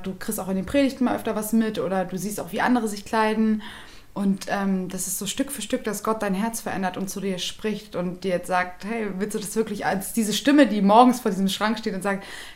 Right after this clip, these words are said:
willst, passt das wirklich zu dir, die, die du Jesus nachfolgst? Kannst du es wirklich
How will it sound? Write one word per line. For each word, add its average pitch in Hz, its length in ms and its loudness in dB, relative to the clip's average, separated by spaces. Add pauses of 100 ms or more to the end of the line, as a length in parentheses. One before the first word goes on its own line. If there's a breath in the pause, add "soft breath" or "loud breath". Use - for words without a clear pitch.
(100 loud breath)
willst, - 320 -4
passt 220 200 -4
das 226 140 -4
wirklich 262 320 0
zu 220 160 -2
dir, 214 200 0
die, 214 140 -2
die 185 140 -4
du 196 80 -2
Jesus 208 560 -2
nachfolgst? 190 520 -6
Kannst 233 200 -2
du 214 60 -8
es - 80 -8
wirklich 226 420 -4